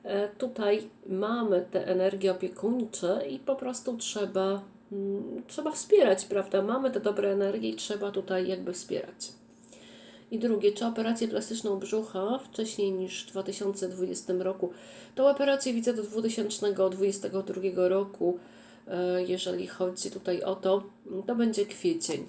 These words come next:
Dwa tysiące dwudziesty, e, drugi rok w kwietniu będzie ta operacja. No i proszę, anioł dobrych myśli, dobrego działania.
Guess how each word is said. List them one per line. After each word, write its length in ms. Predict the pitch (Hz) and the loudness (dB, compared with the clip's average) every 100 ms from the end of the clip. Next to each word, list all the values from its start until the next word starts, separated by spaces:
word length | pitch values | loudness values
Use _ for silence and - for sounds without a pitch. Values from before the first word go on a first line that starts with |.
| - | -10
Dwa 280 | 180 220 | -8 -6
tysiące 440 | 226 226 220 202 196 | -2 -2 0 -2 -2
dwudziesty, 680 | 196 196 - 247 233 190 190 - - - - - - | -4 -2 4 4 6 4 2 -2 -20 -20 -20 -20 -8
e, 460 | 190 185 180 180 190 - - - 185 185 190 | -4 0 0 0 -4 -10 -14 -8 -4 -2 0
drugi 360 | 202 214 208 | 0 0 2
rok 220 | 196 196 | 4 2
w 240 | - - - | 0 -4 -8
kwietniu 600 | - 233 220 - 175 151 - - | -4 0 0 0 -2 -2 -8 -8
będzie 420 | 175 175 175 180 | -2 -2 0 -2
ta 200 | 175 - | -4 -6
operacja. 760 | 180 175 165 - - - 85 85 - - - - - - - - - - - - - - - - - - - - | -6 -6 -6 -4 -2 0 -2 -6 -12 -18 -20 -20 -20 -20 -20 -20 -20 -20 -20 -20 -20 -20 -20 -20 -20 -20 -20 -6
No 80 | 339 | -2
i 60 | 349 | 2
proszę, 440 | 302 262 - 190 | 6 6 4 2
anioł 280 | 269 262 247 | 2 2 4
dobrych 360 | 247 233 240 | 4 4 0
myśli, 680 | 240 233 240 - 185 151 - - - | 0 0 4 4 4 0 -8 -12 -16
dobrego 480 | - 214 220 226 220 | -8 -4 -2 -2 2
działania. 880 | 214 220 208 214 208 196 147 104 - | 4 4 4 -2 0 0 0 -2 -4